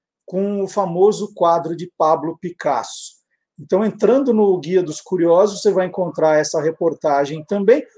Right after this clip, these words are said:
pra entender um pouquinho mais dessa obra. E saindo ali da Espanha, eu vou pra Itália. A Itália está comemorando o cultivo da cereja mais pesada do mundo.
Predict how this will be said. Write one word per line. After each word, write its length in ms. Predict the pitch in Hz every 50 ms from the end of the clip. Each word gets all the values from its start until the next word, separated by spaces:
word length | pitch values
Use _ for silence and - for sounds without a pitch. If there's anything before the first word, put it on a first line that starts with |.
| - - -
pra 160 | - 196 202 220
entender 420 | 226 214 - 240 220 196 165 202
um 120 | 214 214
pouquinho 560 | 220 226 202 214 - - - 330 381 370 311 240
mais 400 | 190 185 190 196 202 196 - - _ _ _ _ _ _ - 156
dessa 460 | 139 175 190 - - - - 220 220
obra. 500 | 196 156 143 139 127 110 110 120 110 101 98 - _ _ _ _ _ _ _ _ -
E 580 | 185 240 311 320 320 311 302 294 269 262 240 214
saindo 600 | - - - - 196 190 208 226 240 214 196 185
ali 180 | 180 180 190
da 320 | 185 151 - 226 226 226 202
Espanha, 640 | 180 - - - - - 247 277 330 302 254 202
eu 100 | 190 180
vou 140 | - 202 208
pra 160 | - 247 269
Itália. 760 | 311 214 - _ - 226 220 214 196 165 143 139 123 113 107 - _ _ _ _ _ _ _ _ _ -
A 120 | 220 285
Itália 440 | 285 - - - 254 269 294 294 294
está 220 | - - - 269
comemorando 840 | 262 - 269 269 262 247 254 240 214 208 202 220 254 262 254 226 240
o 60 | 240
cultivo 920 | - - 262 240 208 - - - - 226 262 294 320 311 247 233 285 285 -
da 160 | 262 247 240
cereja 560 | - - 226 214 190 208 247 247 196 233 208
mais 360 | 196 190 208 226 254 247 -
pesada 720 | - _ - 269 262 226 151 - 196 202 214 220 214 226 220
do 140 | 202 240
mundo. 580 | 226 214 214 220 226 214 202 170 143 131 120 -